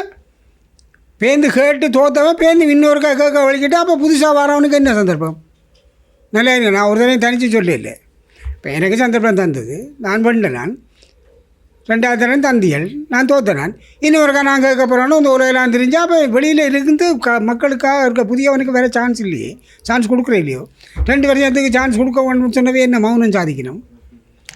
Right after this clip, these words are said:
ஆகவே மாற்றங்கள் எல்லாம் இருக்கும். உங்களை ச-, அடிக்கடி சந்திப்பேன் பேருந்து. இந்த முதல் நீங்கள் அவரை ஒருக்கா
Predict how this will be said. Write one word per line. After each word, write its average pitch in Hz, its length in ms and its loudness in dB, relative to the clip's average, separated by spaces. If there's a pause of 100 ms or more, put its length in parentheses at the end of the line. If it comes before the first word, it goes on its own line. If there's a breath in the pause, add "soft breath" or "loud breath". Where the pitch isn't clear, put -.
ஆகவே 160 500 -2
மாற்றங்கள் 196 800 -2
எல்லாம் 240 300 0
இருக்கும். 262 360 0
உங்களை 277 300 2
ச-, 233 200 -2
அடிக்கடி 240 380 -2
சந்திப்பேன் 240 460 0
பேருந்து. 160 280 -4 (1200 loud breath)
இந்த 170 180 -10
முதல் 156 420 -4
நீங்கள் 208 360 0
அவரை 185 400 -2
ஒருக்கா 214 320 0